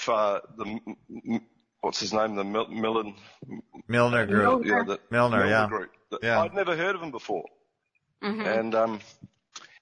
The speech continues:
Speaker 1: that, but what, what would really interest me if he used to always mention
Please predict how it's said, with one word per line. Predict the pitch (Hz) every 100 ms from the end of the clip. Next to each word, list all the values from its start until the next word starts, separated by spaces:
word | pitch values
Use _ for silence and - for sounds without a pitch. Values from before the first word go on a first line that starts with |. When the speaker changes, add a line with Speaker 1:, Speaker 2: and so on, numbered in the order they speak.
| _ _ - _ _ -
Speaker 1:
that, | 131
but | 160 -
what, | 151 -
what | 143 208 -
would | 190 120
really | 131 143 143 127
interest | - 151 -
me | 120 110 120
if | 120 110 - _ _ _ _ _
he | 135
used | 131 170 175
to | 165
always | - 139 156 156
mention | 127 135 139 - 120 110